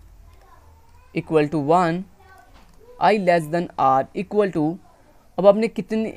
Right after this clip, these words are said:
ये जो है रो कितनी चलानी है, ये जो अंदर वाली रो है ये कितनी दफ़ा चलानी है। तो जे-, for example आपने जितनी इसकी रो रखनी है, तो मैंने for example टोटल रो रखनी है टेन, तो टेन में से ये ऊपर वाली रो आपकी माइनस हो जाएगी और ये नीचे वाली रो भी माइनस हो जाएगी, बाकी कितनी रह गई, ये अंदर वाली जो आपने ये वाली क्रिएट करनी है। ठीक है,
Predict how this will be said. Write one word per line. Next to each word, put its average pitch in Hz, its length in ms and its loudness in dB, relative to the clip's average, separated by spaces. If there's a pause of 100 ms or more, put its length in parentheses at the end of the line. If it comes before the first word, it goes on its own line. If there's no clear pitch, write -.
ये 202 220 4
जो 202 140 0
है 208 260 -2
रो 196 140 0
कितनी 196 280 -4
चलानी 151 280 -4
है, 156 60 -2
ये 160 80 0
जो 170 120 -2
अंदर 147 180 -4
वाली 160 160 -2
रो 160 120 -4
है 170 80 -4
ये 180 80 -4
कितनी 175 240 -6
दफ़ा 175 160 -2
चलानी 165 360 -4
है। 196 80 -6 (580)
तो 185 60 -2
जे-, 175 180 2 (160)
for 190 160 4
example 190 240 -2
आपने 190 160 0
जितनी 175 220 -4
इसकी 185 180 -4
रो 160 140 0
रखनी 160 200 -2
है, 147 60 -6
तो 165 60 -6
मैंने 180 180 -4
for 190 120 0
example 190 300 -2
टोटल 185 280 -2
रो 196 160 0
रखनी 180 320 -4
है 190 80 -4 (120)
टेन, 139 220 0 (340)
तो 185 60 -2
टेन 202 220 4
में 220 180 -2
से 220 220 2 (340)
ये 175 140 0 (100)
ऊपर 196 260 -2
वाली 226 220 2
रो 214 180 6
आपकी 208 360 2
माइनस 185 300 -2
हो 208 60 2
जाएगी 180 240 -2
और 190 100 0
ये 180 120 0
नीचे 165 180 -2
वाली 165 140 0
रो 165 140 0
भी 180 100 0
माइनस 147 320 -4
हो 170 60 -4
जाएगी, 156 180 -2
बाकी 151 220 -2
कितनी 180 240 -4
रह 175 100 0
गई, 190 120 -4
ये 180 80 -4
अंदर 151 220 -2
वाली 151 240 0
जो 160 180 -2
आपने 151 320 0
ये 160 180 -2
वाली 170 140 2
क्रिएट 143 260 -4
करनी 139 220 -8
है। 139 60 -10
ठीक 185 180 -10
है, 185 100 -12